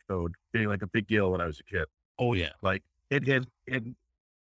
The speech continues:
Speaker 1: me not wanting to ever entertain the idea of going to a private school because of dress codes. So I, I have to feel like there are baseball players too. No, I,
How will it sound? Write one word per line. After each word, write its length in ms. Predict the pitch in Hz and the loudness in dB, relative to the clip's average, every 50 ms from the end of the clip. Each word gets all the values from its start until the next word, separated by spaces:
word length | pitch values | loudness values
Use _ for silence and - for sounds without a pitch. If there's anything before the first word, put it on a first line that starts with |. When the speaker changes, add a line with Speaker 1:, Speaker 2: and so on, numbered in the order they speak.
| _ _ _ _ _ _ _ _ - | _ _ _ _ _ _ _ _ -4
Speaker 1:
me 180 | 131 139 165 165 | 0 2 2 4
not 220 | 147 143 143 - 120 | 4 2 2 0 0
wanting 440 | 120 127 135 135 127 123 113 107 - - | 0 2 2 2 2 2 0 -4 -6 -4
to 140 | 127 117 107 | -2 0 2
ever 280 | 117 110 120 113 113 | 2 4 4 4 4
entertain 460 | 107 120 123 117 - - 120 120 117 113 | 4 4 2 2 0 0 0 0 0 0
the 100 | 110 104 | 0 0
idea 320 | 104 104 92 113 123 117 | 0 2 2 2 2 2
of 60 | 101 | 2
going 200 | - 101 87 85 | 2 2 0 2
to 60 | 87 | 0
a 40 | 85 | -2
private 300 | - - 95 90 90 82 | 0 0 0 0 0 -2
school 280 | - - - 92 85 85 | -8 -6 -6 -6 -4 -4
because 460 | 85 - - - - 117 117 101 - | -6 -10 -8 -4 -2 -2 -2 -2 -2
of 120 | 90 80 - | -6 -8 -4
dress 220 | - 90 82 - | -4 -4 -4 -4
codes. 420 | - - 78 67 62 52 52 - - | -6 -6 -6 -6 -6 -8 -12 -18 -20
So 160 | - - - 80 | -18 -12 -8 -4
I, 200 | 101 113 131 - - | -2 -2 -2 0 0
I 80 | 113 120 | -2 -2
have 300 | 123 120 120 131 139 - | -2 0 -2 -2 -2 -2
to 100 | - 127 | -4 -8
feel 220 | - - 135 127 110 | -6 -2 -2 0 0
like 220 | 107 104 98 - - | 2 0 0 0 0
there 220 | - 104 101 101 98 | 0 2 4 4 4
are 320 | 92 92 92 92 95 98 - _ - | 4 2 2 2 0 -2 -4 _ -4
baseball 280 | 107 117 - - - 92 | -2 -2 -2 -2 -4 -4
players 300 | - - 90 87 87 85 - | -2 -2 -2 -2 -2 -2 -2
too. 320 | - 135 120 95 80 80 - | 0 2 2 2 0 0 0
No, 300 | - 151 175 139 87 62 | 0 2 2 2 2 0
I, 180 | - 104 120 | 0 0 0